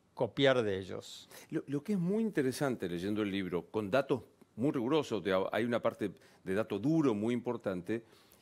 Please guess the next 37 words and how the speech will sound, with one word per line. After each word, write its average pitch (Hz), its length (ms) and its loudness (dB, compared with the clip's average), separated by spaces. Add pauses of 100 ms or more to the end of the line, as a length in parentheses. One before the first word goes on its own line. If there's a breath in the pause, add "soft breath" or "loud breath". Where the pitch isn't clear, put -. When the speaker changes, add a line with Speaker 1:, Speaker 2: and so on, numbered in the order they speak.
(140 loud breath)
Speaker 2:
es 127 160 -4
que 143 140 -2
la 139 100 0
felicidad 143 520 -4
se - 120 -4
enseña, 104 600 -2 (100)
la 92 100 -6
felicidad 110 640 -4 (240 loud breath)
se - 180 -8
inculca, 117 600 -2
Speaker 1:
<laughs> 78 40 -12
Speaker 2:
la 92 100 -4
felicidad 113 540 -2
se, 120 300 -4
se, 95 280 -6 (320 loud breath)
se - 160 -6
provoca 131 500 0
en 143 80 0
imitación. 104 720 -2 (300 loud breath)
Speaker 1:
Bueno, 135 320 0 (140)
en 135 100 4
el 117 140 2
libro 175 500 2
cuento 120 320 0
lo 90 140 -6
que 104 100 2
hacen 123 220 0
los 98 80 -4
gobiernos, 196 880 0
por - 100 -8
ejemplo, 107 300 -4
de 87 80 -4
Finlandia, 117 640 0
de, 90 380 -6
de 90 140 -10
Noruega, 107 600 0
de, 90 180 -10